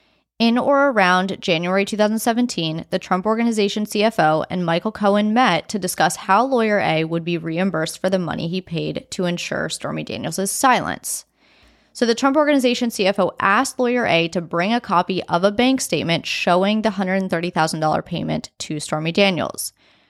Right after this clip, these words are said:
The C F O and Michael Cohen agreed to a total repayment amount of four hundred and twenty thousand dollars.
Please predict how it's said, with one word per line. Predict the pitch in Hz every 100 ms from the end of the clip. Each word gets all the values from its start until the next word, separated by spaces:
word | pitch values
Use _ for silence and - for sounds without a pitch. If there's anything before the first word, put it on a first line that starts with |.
| _ _ -
The | 202
C | - 240
F | 262
O | 240 226
and | 170
Michael | 185 175 -
Cohen | 240 240 240
agreed | 180 185 190 180
to | 185
a | 165
total | 165 - 220 247 269
repayment | 254 247 226 208 202
amount | 202 190 196 -
of | 170
four | - 190 208
hundred | 202 196 190 180
and | 190
twenty | - 165 165
thousand | - 165 160 170 175
dollars. | 196 180 - 50 -